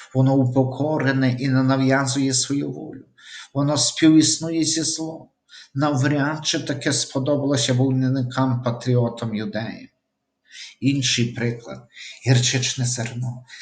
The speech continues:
Крихітне зерно падає в землю, і ні людині, ні птахові не розглядіти його.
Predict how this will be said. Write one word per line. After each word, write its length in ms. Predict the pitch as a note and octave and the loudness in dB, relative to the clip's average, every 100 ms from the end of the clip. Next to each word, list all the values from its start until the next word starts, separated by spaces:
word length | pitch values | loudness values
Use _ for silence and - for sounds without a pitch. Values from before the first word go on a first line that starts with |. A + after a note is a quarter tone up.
| - | -10
Крихітне 840 | - B2 A#2+ D3 - C#3+ - D3 | -4 -2 -2 -2 0 -2 0 -2
зерно 440 | C#3 C3 B2+ C#3+ - | 0 0 0 -4 -4
падає 240 | C#3 D3 | -2 -2
в 60 | C#3+ | -2
землю, 540 | - C#3+ C#3+ A#2+ - - - - - | -4 -6 -6 -10 -12 -14 -18 -8 0
і 60 | |
ні 140 | D3 D#3 | 2 4
людині, 540 | D3+ C#3 D3 D3+ D3 | 2 4 2 2 2
ні 140 | C#3+ C3+ | 0 -2
птахові 560 | - D3 C#3+ - C#3 | -2 -2 -2 -2 -2
не 200 | C#3 C#3 | 2 2
розглядіти 840 | C#3+ B2 G2+ B2 C3 C3+ D3 - A#2 | 0 -2 2 4 4 2 -4 -4 -4
його. 400 | G#2 G2 - | -4 -6 -14